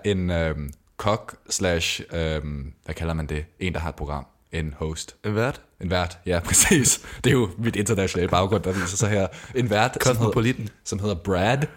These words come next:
Speaker 2: Og
Speaker 1: Øh,
Speaker 2: et super U S job,
Speaker 1: og
Speaker 2: ikke?
Speaker 1: han er så fed. Altså, vi, vi anser, jeg elsker... Ej, nu har jeg sat navn på min kæreste. <laughs>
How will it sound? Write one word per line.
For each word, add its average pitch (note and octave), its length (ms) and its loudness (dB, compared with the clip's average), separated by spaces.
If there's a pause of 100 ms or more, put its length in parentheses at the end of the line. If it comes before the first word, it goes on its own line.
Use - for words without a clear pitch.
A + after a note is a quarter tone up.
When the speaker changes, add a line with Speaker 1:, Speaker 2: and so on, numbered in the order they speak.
(500)
Speaker 2:
Og A2+ 380 8
Speaker 1:
Øh, G2 80 2
Speaker 2:
et F2+ 80 0
super A#2+ 320 0
U G#2+ 380 2
S - 80 -8 (100)
job, B2 180 2
Speaker 1:
og B2+ 140 4
Speaker 2:
ikke? A2+ 100 4
Speaker 1:
han B2 220 -4
er G#2+ 240 0 (420)
så - 260 0
fed. E2+ 260 -4 (220)
Altså, G2 520 0 (180)
vi, A2 200 -4 (460)
vi A2+ 120 -4 (200)
anser, A#2 320 0
jeg F2+ 280 0 (120)
elsker... A2+ 400 0
Ej, E2 120 -4
nu G2 60 -4
har G#2 80 -4
jeg G2+ 60 -8
sat F2 180 -8
navn F#2 160 -6
på E2+ 100 -6
min F#2 160 -4
kæreste. A2 420 -4
<laughs> - 0 -